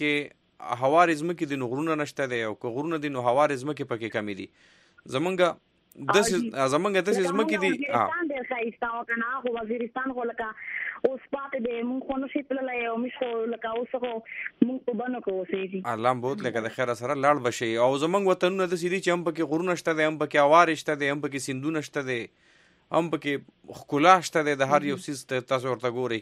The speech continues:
Speaker 1: که نه. نو موږ له خدای
Speaker 2: او
Speaker 1: پاک
Speaker 2: جی.
Speaker 1: هر څه راکړي دي، خو دغه نعمت موږ د خدای چې کوم دی، نو لکه هغه خیال ونه ساتلی شي که نه، چې دا هم خیال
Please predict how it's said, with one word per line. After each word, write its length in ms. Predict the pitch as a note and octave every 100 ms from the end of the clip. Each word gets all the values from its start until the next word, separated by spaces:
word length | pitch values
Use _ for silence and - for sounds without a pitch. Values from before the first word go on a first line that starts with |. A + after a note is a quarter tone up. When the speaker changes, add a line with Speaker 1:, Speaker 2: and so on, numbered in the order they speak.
| B2
Speaker 1:
که 100 | D#3+
نه. 60 | C3+ _ _ - _ _ _ _ _ _
نو 140 | B2 C3 C#3 -
موږ 200 | - F3 G3
له 60 | F3
خدای 180 | F#3+
Speaker 2:
او 60 | G#3+
Speaker 1:
پاک 100 | F3+
Speaker 2:
جی. 60 | G#3
Speaker 1:
هر 120 | G#3
څه 120 | G3+ F#3+
راکړي 240 | F#3 A#3 G#3
دي، 80 | E3+
خو 100 | D3+
دغه 240 | C#3 E3+ E3+
نعمت 340 | D#3 D3 E3 D#3
موږ 120 | D#3 C#3
د 60 | C3+
خدای 160 | D3+
چې 100 | D3 C#3+
کوم 100 | C#3+
دی، 80 | E3 E3+
نو 40 |
لکه 240 | C3+ B2 A#2+
هغه 280 | B2 C#3 - _ _ _ _ _ -
خیال 240 | - F3+ D#3+
ونه 160 | B2
ساتلی 380 | A#2+ A#2+ A#2+ A2 G#2+
شي 80 | A2
که 100 | A#2+
نه، 100 | D3+
چې 80 | C3
دا 40 |
هم 80 | C3+
خیال 240 | B2+ D3+